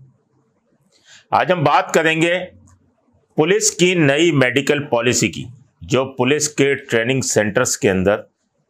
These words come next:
लागू की गई है। ये तमाम चीज़ें जो हैं, लागू तो कर दी गई, पुलिस रूल से हट के ही है ये, लेकिन ये लागू कर दी गई है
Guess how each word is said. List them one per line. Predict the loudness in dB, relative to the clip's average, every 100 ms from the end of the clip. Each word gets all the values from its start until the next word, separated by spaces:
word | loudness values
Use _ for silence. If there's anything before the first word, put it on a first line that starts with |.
| _ -2
लागू | 2 2 2 0 -2
की | 0 -2
गई | -4
है। | -8 -18 -20 _ _ _ _ _ _ _ _ _ _ -4
ये | -2
तमाम | 0 0 2 0 0
चीज़ें | 2 2 2
जो | 2
हैं, | 2 2 0 -6 _ _ _ _ _ _ -2
लागू | 0 2 0
तो | 0
कर | 0 0
दी | 2 2
गई, | 2
पुलिस | 0 0 0 2
रूल | 2 2
से | 0 0
हट | 0 -2
के | 0
ही | 2 2
है | 2
ये, | 2 0 -4 -20 -20 _ -2
लेकिन | 2 2 2 0 0 -4 -4
ये | 0 0 2 0 -2 -2
लागू | 0 0 0 0
कर | 0 0
दी | 0
गई | 2 2
है | 2 0 -2